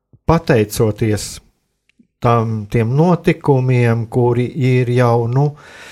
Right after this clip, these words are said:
nu, jau mēs varam atskatīties jau pirms vairāk nekā simts gadiem, eh, pateicoties tiem, mēs, eh, arī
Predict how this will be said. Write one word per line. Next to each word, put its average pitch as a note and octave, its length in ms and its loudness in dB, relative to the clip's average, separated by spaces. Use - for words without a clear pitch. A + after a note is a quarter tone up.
nu, C3 120 4
jau C3 240 6
mēs B2 240 0
varam A#2+ 240 2
atskatīties A2+ 840 -2
jau A2+ 240 2
pirms G#2 300 -4
vairāk A#2+ 400 -2
nekā A2 240 -2
simts A2 340 -6
gadiem, C#3+ 320 0
eh, B2 320 2
pateicoties C#3 640 0
tiem, G#3+ 340 -2
mēs, D#3+ 920 0
eh, C3 340 0
arī C#3 500 0